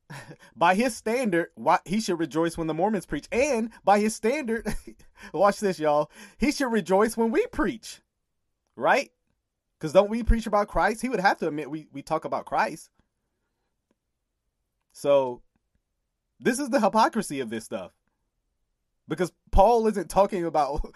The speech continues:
<laughs> you rejoice when false teachers still preach about Christ.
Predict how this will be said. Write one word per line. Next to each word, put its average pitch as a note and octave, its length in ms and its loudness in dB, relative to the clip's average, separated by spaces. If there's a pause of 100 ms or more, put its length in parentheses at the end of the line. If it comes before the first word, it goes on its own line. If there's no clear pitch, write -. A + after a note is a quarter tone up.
<laughs> - 80 -20
you F#3 180 -2
rejoice D3 400 -2
when C3+ 140 -8
false D#3 240 -2
teachers D3 460 -10 (260)
still G#3+ 440 0
preach F#3 260 -2
about D3+ 240 -2
Christ. C#3+ 480 -4